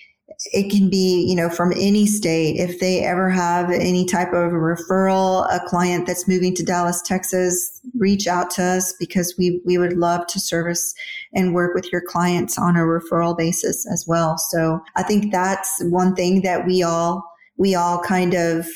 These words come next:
we're always looking for that network and that great agent that's gonna make us look good in another state. And, and that's why we go to other agents and ask, "Have you ever worked with anyone in this area?" So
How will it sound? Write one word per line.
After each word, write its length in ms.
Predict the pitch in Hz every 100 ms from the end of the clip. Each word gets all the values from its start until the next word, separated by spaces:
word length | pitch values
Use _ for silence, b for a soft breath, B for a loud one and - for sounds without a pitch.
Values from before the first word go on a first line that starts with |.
| - _ -
we're 460 | - - 175 202
always 460 | 196 208 196 180 170
looking 560 | 185 185 175 165 165
for 200 | 165 180
that 240 | 170 170 -
network 460 | 170 165 165 160
and 140 | 170 175
that 200 | 156 -
great 280 | 170 165 165
agent 340 | 165 160 165
that's 220 | 156 156
gonna 220 | - 170 165
make 240 | 165 160
us 180 | 165 -
look 160 | 165
good 160 | - 160
in 100 | 156
another 360 | 156 160 160 160
state. 440 | - 160 160 160 156
And, 240 | 156 170 B -
and 140 | 175
that's 180 | 170 -
why 140 | 160
we 100 | 156
go 220 | 156 -
to 180 | - -
other 180 | 156 156
agents 440 | 156 151 131 135
and 80 | -
ask, 360 | 151 151 156 - -
"Have 100 | 160 160
you 120 | 160
ever 160 | 156
worked 240 | 156 214 208
with 140 | 196
anyone 340 | 190 190 185 185
in 120 | 180
this 180 | 185 -
area?" 580 | 175 175 170 170 170 - B B
So 420 | - - 160 156